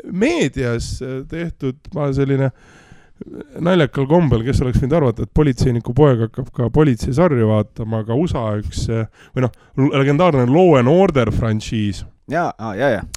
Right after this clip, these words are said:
Speaker 1: Millest
Speaker 2: Jaa.
Speaker 1: nüüdseks siis kõige kauem on kestnud seksuaalkuritegude lahendamisele pühendatud Law and Order Special Victims Unit.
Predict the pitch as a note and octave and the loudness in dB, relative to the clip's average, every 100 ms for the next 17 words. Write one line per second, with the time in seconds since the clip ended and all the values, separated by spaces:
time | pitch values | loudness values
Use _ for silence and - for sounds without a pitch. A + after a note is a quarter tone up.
0 | - - - - A#2+ A#2 G#2+ - - B2 | -18 -20 -16 -6 -2 0 -2 -6 -6 -2
1 | B2+ - G#2+ A2 - E3 F3 B2 A2+ A2+ | -2 -4 -10 -12 -4 0 0 0 0 0
2 | G#2+ G#2+ G#2+ A2+ A2+ - A2 G2+ B2 G#2 | 0 -4 -4 -6 -6 -8 -10 -10 -10 -8
3 | F#3 D3 A2+ A2+ G#2 G2+ G2 G#2 A2+ G#2 | -4 -4 -2 -4 -6 -8 -8 -8 -6 -8
4 | G2 G2 F#2+ G2+ F#2+ G#2+ G#2+ G2 G2 G2 | -8 -10 -10 -10 -10 -8 -8 -8 -10 -12
5 | F#2+ A2+ G#2+ A2 G#2+ G2+ F#2 - A#2 B2 | -8 -6 -6 -6 -8 -12 -12 -10 -10 -8
6 | D#3+ - G#2 G#2 G2 F2+ | -10 -6 -6 -6 -6 -10